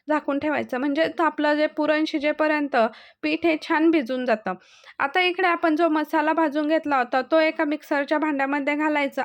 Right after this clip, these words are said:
आणि बारीक करायचा. यामध्ये तुम्ही हिरवी मिरची सुद्धा घालू शकता, पण मी यामध्ये हिरवी मिरची न घातता यामध्ये कोथिंबीर, आलं आणि लसूण घातलेलं आहे आणि बारीक करून घेतलेलं आहे. आता मी यामध्ये घालणार आहे लाल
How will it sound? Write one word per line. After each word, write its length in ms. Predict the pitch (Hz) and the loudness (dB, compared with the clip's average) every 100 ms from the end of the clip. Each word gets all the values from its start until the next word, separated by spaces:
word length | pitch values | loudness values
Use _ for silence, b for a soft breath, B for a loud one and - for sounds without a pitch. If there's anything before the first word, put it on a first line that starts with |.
| - | -4
आणि 200 | 294 311 | -2 2
बारीक 340 | 330 320 294 - | 2 0 -2 -2
करायचा. 400 | 269 247 226 214 208 B B B | -2 0 -2 -6 -8 B B B
यामध्ये 400 | 302 370 381 370 349 | 0 2 2 2 2
तुम्ही 240 | 339 339 | 2 4
हिरवी 300 | 330 311 302 | 2 0 0
मिरची 340 | 311 311 320 339 | 0 0 0 -2
सुद्धा 280 | 311 330 | 0 0
घालू 220 | 330 302 302 | 0 0 0
शकता, 460 | 339 330 - 240 254 B B B | -2 -4 -2 -2 -4 B B B
पण 160 | - 320 | 0 2
मी 180 | 311 339 | 2 2
यामध्ये 420 | 302 294 285 302 277 | 2 0 0 -2 -2
हिरवी 220 | 277 294 | -4 -2
मिरची 340 | 302 302 311 | -2 -2 -2
न 160 | 311 302 320 339 - | -2 0 -2 -2 -4
घातता 580 | 285 285 _ 285 277 269 _ b b - | -6 -6 _ -2 0 -2 _ b b -4
यामध्ये 600 | 294 311 294 339 277 277 277 | 0 0 2 2 2 -2 -2
कोथिंबीर, 580 | 302 294 330 302 320 349 - _ B B B - | -2 0 0 2 0 -2 -6 _ B B B -2
आलं 380 | 269 285 311 370 - | 0 2 0 0 -4
आणि 260 | - 294 359 | -2 0 2
लसूण 340 | 370 349 339 | 0 0 2
घातलेलं 420 | 320 320 269 262 262 | 2 0 -2 -2 0
आहे 200 | 269 302 | -2 -2
आणि 240 | 294 320 | 0 0
बारीक 340 | 359 330 330 | 2 0 0
करून 240 | 311 277 269 | 0 0 0
घेतलेलं 380 | 277 285 247 240 | -4 -4 -2 -2
आहे. 140 | - | -2
आता 180 | 277 370 | -4 -2
मी 140 | 349 | 0
यामध्ये 380 | 359 339 330 302 | 2 2 2 2
घालणार 320 | 330 285 277 | 2 2 0
आहे 280 | 269 285 330 | 0 0 0
लाल 180 | 330 285 | 0 0